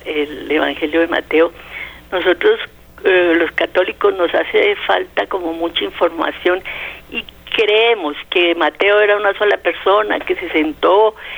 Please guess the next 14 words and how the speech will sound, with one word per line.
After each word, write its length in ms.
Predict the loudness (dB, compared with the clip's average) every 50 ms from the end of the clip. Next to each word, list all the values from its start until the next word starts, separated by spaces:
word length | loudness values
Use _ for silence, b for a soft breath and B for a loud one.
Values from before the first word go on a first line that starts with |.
| B B B B B
que 200 | 0 2 2 4
hizo 720 | 2 2 0 -2 -4 -2 2 2 4 4 4 4 2 2 B B B B B B -2
el 160 | 0 0 0
escrito 840 | -2 -4 -4 -8 -6 -4 -2 0 2 0 0 0 0 2 2 4
y 180 | 4 2 0 0
que 220 | 0 2 4 4
ahí 200 | 4 4 2 0
está 240 | 0 -2 0 -2 0
el 80 | 2 2
Evangelio, 640 | 2 2 2 0 0 0 2 2 2 0 -2 -6 -8 B B B B B B B B B -20 -6 -2
pero 260 | 0 2 2 2 2
no 300 | 0 2 2 2 2 2
nos 200 | 2 0 0 -2 -2
ponemos 560 | -4 -2 -2 0 0 0 0 0 0 -2 -2